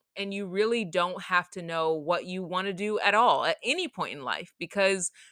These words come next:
I think the point of life, like, a large part of it, I think we always feel like as humans, the point of life is to, like, get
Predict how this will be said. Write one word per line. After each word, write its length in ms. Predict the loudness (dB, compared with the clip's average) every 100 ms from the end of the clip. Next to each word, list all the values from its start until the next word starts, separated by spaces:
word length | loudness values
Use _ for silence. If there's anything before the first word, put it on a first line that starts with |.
| _ _ 2
I 120 | 4
think 240 | 4 -2 0
the 180 | -2 -2 _
point 360 | -4 0 0 0
of 140 | -2
life, 460 | 4 6 6 4 -4 _ _ _
like, 200 | -2 0
a 60 | -2
large 560 | 2 8 8 8 2
part 260 | -2 -2 -2
of 80 | -4
it, 120 | -2
I 100 | 0
think 280 | 0 0 -2
we 240 | 0 4
always 420 | 6 4 0 -4
feel 200 | -4 -2
like 180 | 0 -2
as 140 | -6
humans, 420 | -6 -6 -4 -4 -6
the 80 |
point 240 | -8 -6 -6
of 60 | 0
life 200 | -2 -2
is 100 | -8
to, 100 | -4
like, 180 | -4 -4 -6
get 240 | 2 4